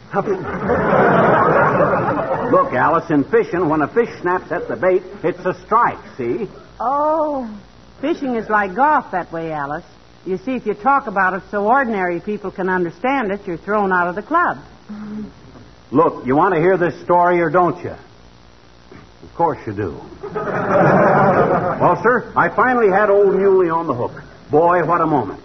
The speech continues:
Speaker 2: Slowly I reeled him in.
Speaker 1: Oh, wait a minute. How did you know it was old Muley on your hook, Mister McGee?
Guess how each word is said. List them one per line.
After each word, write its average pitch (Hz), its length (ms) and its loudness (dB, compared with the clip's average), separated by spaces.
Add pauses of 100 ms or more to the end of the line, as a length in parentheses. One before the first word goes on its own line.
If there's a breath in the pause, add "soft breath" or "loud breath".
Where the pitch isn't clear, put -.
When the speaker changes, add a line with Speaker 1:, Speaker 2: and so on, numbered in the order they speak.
(320)
Speaker 2:
Slowly 240 440 4
I 214 120 4
reeled 202 280 2
him 190 140 2
in. 135 120 0
Speaker 1:
Oh, 320 40 -6
wait 415 180 -2
a 403 60 -8
minute. 294 380 -10
How 349 180 -4
did 311 140 -8
you 302 100 -8
know 339 200 -2
it - 60 -8
was 254 160 -6
old 247 220 2
Muley 240 380 0
on 214 180 -2
your 208 120 -2
hook, 226 280 -8
Mister 214 260 -8
McGee? 214 440 -8